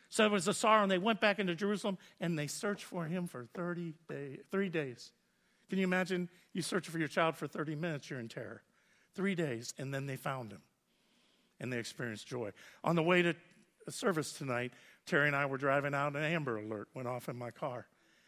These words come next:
And I remember that some parents don't ever find their children.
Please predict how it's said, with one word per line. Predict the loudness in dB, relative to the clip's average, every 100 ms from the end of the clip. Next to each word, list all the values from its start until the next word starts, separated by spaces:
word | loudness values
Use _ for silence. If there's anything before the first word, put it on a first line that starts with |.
| _ _ _
And | 0
I | 2
remember | 2 2 0 2 0
that | -2
some | 0 -2 0
parents | -2 -2 -4 -6
don't | -4 -4
ever | -4 -8
find | -10 -12 -12
their | -12
children. | -12 -14 -14